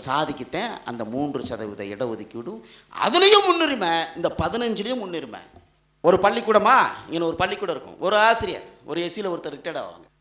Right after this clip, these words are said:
அங்க யாரு? எஸ் சி ஏ, ஒரு அருந்ததியர் வந்து உட்காந்துருக்கான். பல்கலைக்கழகமா, ஒரு ரெண்டு பேர் உட்காரு, ஒரு, ஒரு ஆசிரியர், என்ன, ஏதோ ஒரு அரசு துறையில், ஐம்பத்தாறு அரசு துறைகள் இருக்கிறது. அதுல எந்த இடத்துல எஸ் சியில் ஒருத்தன் வந்து ரிட்டையர்ட் ஆகுறானோ, அப்ப அந்த இடத்துல யாருன்னா, எஸ் சி ஏ.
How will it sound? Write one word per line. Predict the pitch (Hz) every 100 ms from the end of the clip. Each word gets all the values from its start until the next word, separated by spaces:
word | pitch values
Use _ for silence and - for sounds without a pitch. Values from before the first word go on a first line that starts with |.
| 156
அங்க | 208
யாரு? | 208 220 202
எஸ் | 165 190
சி | 196 151
ஏ, | 156 123 - 139
ஒரு | 147
அருந்ததியர் | 156 170 165 135
வந்து | 131 123
உட்காந்துருக்கான். | 110 98 85 78 - _ _ _
பல்கலைக்கழகமா, | 170 233 247 - 202 185 208 269 139 - - _ _ _ _ 139
ஒரு | 175
ரெண்டு | 190
பேர் | 190 208
உட்காரு, | 180 151 - -
ஒரு, | 151 160
ஒரு | 160 160
ஆசிரியர், | 165 170 135 101
என்ன, | 151 185 180
ஏதோ | 190 233
ஒரு | 190
அரசு | 175 180 180
துறையில், | 143 127
ஐம்பத்தாறு | 165 196 190 175 170 156
அரசு | 165 180 180
துறைகள் | 165 135 117
இருக்கிறது. | - - _ _ _ _ _ _
அதுல | 160 180 175 220
எந்த | 262
இடத்துல | 269 254 262 220 202
எஸ் | 214
சியில் | 226 175
ஒருத்தன் | 170 151
வந்து | 185 180
ரிட்டையர்ட் | 156 190 160
ஆகுறானோ, | 120 98 90 101 151 165 _ _ _ -
அப்ப | 180 226
அந்த | 208 214
இடத்துல | 220 202
யாருன்னா, | 185 226 262 208
எஸ் | -
சி | 214
ஏ. | 160